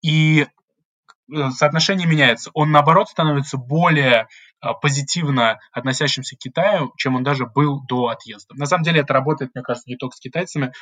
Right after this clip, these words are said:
У меня была примерно такая же ситуация. Но возвращаясь к примерам, у меня есть такой, такая, э, история, которая немножко меня, ну, не знаю, наверное, всё-таки немножко шокировала. К нам, э, приезжал в колледж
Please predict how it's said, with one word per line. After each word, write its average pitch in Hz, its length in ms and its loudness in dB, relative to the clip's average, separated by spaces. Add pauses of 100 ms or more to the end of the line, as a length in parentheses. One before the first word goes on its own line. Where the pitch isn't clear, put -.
(120)
У 135 60 -4
меня 135 220 4
была 113 180 -6
примерно 107 400 -6
такая - 260 -18
же 104 80 -18
ситуация. - 540 -18 (360)
Но 170 100 6
возвращаясь 170 440 6
к - 60 -20
примерам, 156 560 4 (520)
у - 80 -6
меня 143 180 4
есть 143 180 2
такой, 139 420 4 (300)
такая, 123 840 4
э, 117 40 -4
история, 180 360 0
которая 127 320 -2
немножко 127 360 -2
меня, 117 500 -2 (880)
ну, 143 200 -10
не 147 80 -4
знаю, 139 220 -2
наверное, 160 320 -2
всё-таки 151 280 -6
немножко 147 360 0
шокировала. 131 560 -2
К - 120 -6
нам, 160 220 6 (580)
э, 113 220 4
приезжал 139 580 6
в 123 340 2
колледж 190 540 0